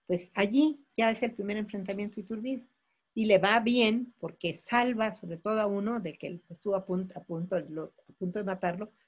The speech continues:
lo alcanza a salvar y lo sube a su caballo y lo salva. Le van a, a, le van a, pues van a decir que lo hizo bien y le dan un grado más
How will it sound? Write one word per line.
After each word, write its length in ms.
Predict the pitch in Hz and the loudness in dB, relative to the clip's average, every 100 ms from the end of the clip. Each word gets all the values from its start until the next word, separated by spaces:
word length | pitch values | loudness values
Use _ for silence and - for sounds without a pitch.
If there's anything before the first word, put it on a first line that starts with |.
| _ | _
lo 60 | 180 | 0
alcanza 380 | 175 208 202 233 | 2 2 0 0
a 20 | |
salvar 380 | 226 202 202 220 | 0 0 0 0
y 80 | |
lo 340 | 180 165 160 160 | -2 -2 -4 -4
sube 200 | 226 220 | -2 0
a 40 | |
su 140 | 208 185 | -2 -6
caballo 340 | 175 175 196 | -2 -2 -2
y 60 | 190 | -4
lo 100 | 160 | -6
salva. 400 | - 190 160 147 _ _ _ _ | -4 -2 -2 -8 _ _ _ _
Le 140 | 214 220 | 0 2
van 240 | 208 220 | 4 2
a, 240 | 226 214 - - 175 - | 2 -2 -8 -10 -10 -6
a, 140 | 165 | -6
le 120 | 170 165 | -2 0
van 220 | 175 208 | 0 0
a, 260 | 202 175 _ - _ 165 - | -2 -4 _ -20 _ -10 2
pues 160 | 185 | 2
van 180 | 180 175 | 4 2
a 60 | 214 | 0
decir 280 | - 202 - | -2 -6 -4
que 120 | 175 | -2
lo 100 | 160 | -2
hizo 320 | 190 - 240 | -2 0 0
bien 300 | 208 196 220 | 2 2 2
y 60 | 190 | 0
le 120 | 165 | 2
dan 240 | 175 190 | 2 0
un 140 | 190 185 | -2 0
grado 320 | 175 180 180 | 2 2 2
más 320 | 165 175 - | 0 -4 -6